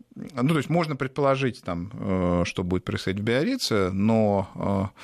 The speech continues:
э, э, то есть, э, что бу-, что будет происходить на встрече, э, Макрона и Путина, но вот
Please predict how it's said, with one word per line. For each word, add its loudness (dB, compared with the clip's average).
э, 0
э, 0
то 0
есть, -2
э, 4
что -2
бу-, 2
что -2
будет 0
происходить -2
на 0
встрече, -2
э, 2
Макрона 2
и 0
Путина, 0
но 2
вот -2